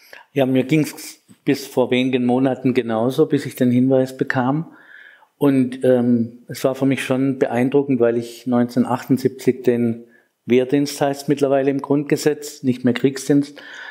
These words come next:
verweigert habe und auch die Anerkennung bekommen habe. Aber dass ich das, äh, Anna Haag zu verdanken hatte, war mir bislang auch nicht bewusst.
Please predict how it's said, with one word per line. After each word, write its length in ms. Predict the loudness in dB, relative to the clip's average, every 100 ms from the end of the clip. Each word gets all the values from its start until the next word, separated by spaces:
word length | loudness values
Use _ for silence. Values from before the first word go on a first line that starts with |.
| -8
verweigert 600 | -2 0 2 0 0 -2
habe 200 | -4 -2
und 200 | -2 2
auch 400 | 0 0 -6 -8
die 160 | -4 0
Anerkennung 580 | 2 2 0 0 2
bekommen 420 | 0 0 0 2 2
habe. 420 | 2 0 -2 -4 -14 -20 -14 -2
Aber 160 | 2
dass 160 | 2 0
ich 100 | 0
das, 320 | 0 -2 -6
äh, 80 | -2
Anna 400 | 0 2 2 2
Haag 260 | 0 -2 -8
zu 100 | -2
verdanken 760 | -2 0 -2 -2 -4 -6 -16 _ -12
hatte, 460 | -4 -2 0 -2 -4 -18 -20 -6
war 100 | -2
mir 180 | 0 -2
bislang 320 | -2 -4 -4
auch 180 | -2 -4
nicht 180 | -6 -4
bewusst. 420 | -4 -4 -10